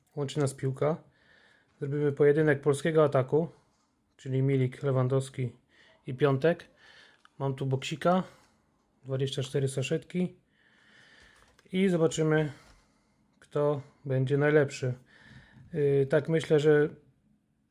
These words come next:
będziemy tylko te karty komiksowe i te karty,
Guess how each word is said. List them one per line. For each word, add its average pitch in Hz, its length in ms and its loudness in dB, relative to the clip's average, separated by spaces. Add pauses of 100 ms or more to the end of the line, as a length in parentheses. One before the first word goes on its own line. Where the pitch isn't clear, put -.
(400)
będziemy 147 380 0
tylko 147 300 0
te 143 100 -2
karty 156 300 0
komiksowe 147 760 0
i 139 80 -8
te 139 140 -2
karty, 139 500 0